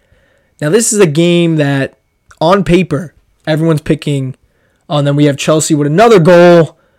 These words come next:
Who put it away? We're gonna see Sterling cross it over here. And it might be, I don't know who put that one away. Um, was it Nico Jackson? Is he still on the pitch? Well,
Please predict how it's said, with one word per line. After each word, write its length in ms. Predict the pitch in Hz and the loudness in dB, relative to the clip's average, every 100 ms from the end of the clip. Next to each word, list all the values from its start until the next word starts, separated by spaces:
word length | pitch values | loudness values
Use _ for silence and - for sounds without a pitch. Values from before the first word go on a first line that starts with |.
| _ _ _ | _ _ _
Who 120 | - 190 | -4 0
put 180 | 180 | 2
it 80 | 160 | 2
away? 460 | 147 147 147 139 123 _ _ _ _ _ _ _ _ _ _ _ _ _ _ _ _ _ | 2 2 2 0 -4 _ _ _ _ _ _ _ _ _ _ _ _ _ _ _ _ _
We're 100 | 147 | -4
gonna 140 | 147 | -2
see 220 | 139 - 143 | -2 -4 -4
Sterling 580 | - 156 151 151 143 | -2 2 2 2 -2
cross 420 | 127 - 156 156 160 | -6 -4 -2 -2 -2
it 60 | |
over 220 | 151 151 | 0 0
here. 540 | 143 139 147 143 135 - _ _ _ _ _ _ _ _ _ _ _ _ _ _ _ _ _ _ _ _ | 0 0 0 -2 -4 -10 _ _ _ _ _ _ _ _ _ _ _ _ _ _ _ _ _ _ _ _
And 100 | 151 | -6
it 60 | 151 | 0
might 200 | 226 320 | 0 2
be, 300 | 349 180 - _ _ _ _ _ _ _ _ _ _ _ _ _ _ - | 0 0 -6 _ _ _ _ _ _ _ _ _ _ _ _ _ _ -6
I 80 | |
don't 140 | 226 311 | -4 -2
know 120 | 330 | -2
who 120 | 269 | -2
put 160 | - 320 | -2 -4
that 140 | 311 | -4
one 140 | 311 302 | -4 -6
away. 440 | 302 349 165 147 | -4 -4 -4 -4
Um, 320 | 143 143 143 | -6 -4 -4
was 160 | 143 175 | -4 -4
it 80 | 202 | -2
Nico 500 | 190 226 262 247 226 | -4 -4 0 0 0
Jackson? 560 | 165 190 226 - 311 | -2 -2 -4 -6 -6
Is 140 | 233 156 | -4 -4
he 100 | 156 | -4
still 240 | - - | -4 -4
on 160 | 190 180 | -4 -6
the 60 | |
pitch? 580 | 165 - - - - - - | -6 -6 -6 -6 -10 -12 -10
Well, 360 | 151 110 98 | -10 -10 -14